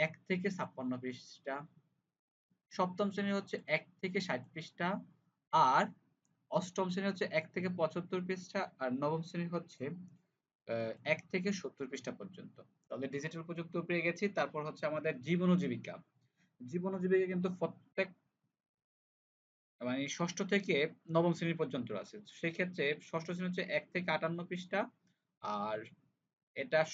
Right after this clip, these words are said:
সপ্তম শ্রেণী হচ্ছে এক থেকে ছাপ্পান্ন পৃষ্ঠা, আর অষ্টম হচ্ছে এক থেকে ঊনষাট, আর নবম হচ্ছে এক থেকে নব্বই পৃষ্ঠা। তার মানে যে শিক্ষার্থী রয়েছে ষষ্ঠ থেকে নবম পর্যন্ত, নবম শ্রেণী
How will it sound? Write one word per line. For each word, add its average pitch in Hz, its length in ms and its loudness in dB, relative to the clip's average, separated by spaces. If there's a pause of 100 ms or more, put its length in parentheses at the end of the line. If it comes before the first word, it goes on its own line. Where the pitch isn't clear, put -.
সপ্তম 180 360 -2
শ্রেণী 185 180 -4
হচ্ছে 185 220 -2 (100)
এক - 140 -2
থেকে 175 140 -2
ছাপ্পান্ন 175 460 -4 (100)
পৃষ্ঠা, 185 340 -2 (840)
আর 107 300 -6 (560)
অষ্টম 170 360 -4
হচ্ছে 180 160 -2 (140)
এক 139 140 -4
থেকে 165 200 -6
ঊনষাট, 175 480 0 (220)
আর 101 320 -6 (560)
নবম 151 260 0
হচ্ছে 175 200 0 (140)
এক 131 60 -4 (160)
থেকে 170 180 0
নব্বই 143 240 0
পৃষ্ঠা। 98 260 -10 (280)
তার 143 180 0
মানে 151 120 -2 (140)
যে 160 140 0
শিক্ষার্থী 165 360 -4
রয়েছে 160 240 2
ষষ্ঠ 160 300 -6
থেকে 160 120 -2
নবম 156 180 -2
পর্যন্ত, 151 220 -8 (360)
নবম 147 200 4
শ্রেণী 170 220 0